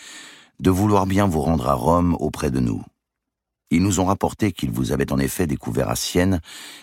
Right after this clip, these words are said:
mais n'avaient pu vous déterminer à venir nous voir. Comme il n'était pas certain qu'on vous découvrirait, nous ne vous avions pas écrit. Mais maintenant que nous savons où vous êtes, nous vous prions de venir nous trouver en toute diligence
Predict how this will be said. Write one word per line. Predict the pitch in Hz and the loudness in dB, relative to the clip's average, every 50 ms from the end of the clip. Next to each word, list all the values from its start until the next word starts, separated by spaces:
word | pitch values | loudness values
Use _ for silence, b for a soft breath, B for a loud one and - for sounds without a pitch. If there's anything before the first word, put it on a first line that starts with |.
| B B | B B
mais | 76 82 87 87 | 2 2 4 4
n'avaient | 90 85 80 95 | 2 2 2 0
pu | - - 98 | -2 -2 -2
vous | 92 78 71 | -2 -2 0
déterminer | - - - 80 73 78 78 76 78 82 85 78 | 0 0 0 0 0 2 2 2 2 2 2 0
à | 71 | 0
venir | 58 69 69 67 62 | 0 0 -2 0 0
nous | 64 64 60 | -2 -2 -2
voir. | 53 57 57 55 53 - - - - - _ _ _ _ _ _ _ _ _ _ _ _ - | -2 -2 -2 -4 -4 -6 -10 -12 -16 -20 _ _ _ _ _ _ _ _ _ _ _ _ -2
Comme | 64 60 60 | 0 0 0
il | 58 60 | 0 -2
n'était | 62 58 - 69 | -2 -4 -4 -2
pas | - 78 | -2 -2
certain | - - 78 73 - - 76 76 71 | -2 -2 -4 -4 -2 -2 -2 -2 -2
qu'on | - - 52 52 | -4 -6 -8 -8
vous | 50 50 | -8 -8
découvrirait, | 50 53 - - - 52 50 50 58 62 76 80 90 87 - B B B B B B B B B B B B B B B | -10 -10 -10 -8 -8 -8 -6 -4 -4 -2 0 0 0 0 -2 B B B B B B B B B B B B B B B
nous | 92 104 | 2 2
ne | 104 95 | 2 2
vous | 92 98 - 95 | 2 2 2 2
avions | 82 82 85 73 | 2 2 0 0
pas | - 76 65 64 | 0 -2 -2 -2
écrit. | 64 - - - - - - - _ _ _ _ _ _ _ _ - | -4 -6 -8 -10 -10 -12 -12 -14 _ _ _ _ _ _ _ _ -4
Mais | 65 62 55 53 | -4 -4 -2 -2
maintenant | 57 60 62 - - - 82 80 71 | -2 -2 -4 -4 -2 -2 0 0 0
que | - - - | -2 -4 -6
nous | 53 52 | -6 -6
savons | - - 69 62 62 73 69 | -4 -4 -2 -2 0 0 0
où | 64 73 | 0 0
vous | 82 78 71 62 62 | 0 -2 -2 -2 -2
êtes, | 71 71 - - - - B B B B B B B B B B B | -2 -2 -2 -4 -10 -18 B B B B B B B B B B B
nous | 95 92 | 2 2
vous | 95 98 | 2 0
prions | - - 101 104 101 | 0 0 0 2 2
de | 95 82 | 2 2
venir | 71 87 85 80 78 | 2 2 2 2 2
nous | 76 71 | 0 0
trouver | 65 - - 80 76 65 82 85 80 - | -2 -4 -4 -4 -2 0 0 0 0 0
en | 65 67 - | -2 -4 -4
toute | - - 95 90 73 | -4 -4 -4 -4 -4
diligence | - 71 65 65 64 - - 73 76 82 80 - - - | -4 -4 -2 -2 -2 0 0 0 0 0 0 -2 -4 -8